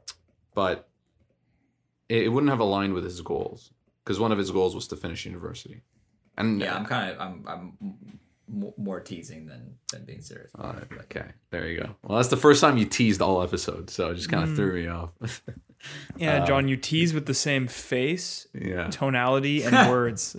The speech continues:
Speaker 3: So <laughs>
Speaker 1: Yeah, terrible teaser.
Speaker 3: <laughs> Yeah.
Speaker 1: Um, but that was fun. And then, um, I also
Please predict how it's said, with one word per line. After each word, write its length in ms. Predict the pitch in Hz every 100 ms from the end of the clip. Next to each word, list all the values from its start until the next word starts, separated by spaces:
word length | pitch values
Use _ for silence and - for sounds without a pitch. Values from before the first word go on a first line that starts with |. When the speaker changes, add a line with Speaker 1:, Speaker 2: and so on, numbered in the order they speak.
| 156
Speaker 3:
So 400 | - 135 123 -
<laughs> 40 |
Speaker 1:
Yeah, 640 | 214 - 208 220 233 87 262
terrible 460 | - 98 95 - -
teaser. 580 | - 101 90 98 - - -
Speaker 3:
<laughs> 960 | 226 - 180 - 190 - 180 - 135 131 - 180 - - - -
Yeah. 80 | 120 107 101 92 90
Speaker 1:
Um, 160 | 90 -
but 120 | 104 110
that 140 | 123
was 180 | 123 -
fun. 580 | 98 87 95 127 131 -
And 200 | - 98
then, 340 | 98 92 92 87
um, 580 | 87 85 82 82 - - _ _ _ _ _ - - _ _ _
I 140 | 101
also 800 | 107 113 - 104 98 95 95 85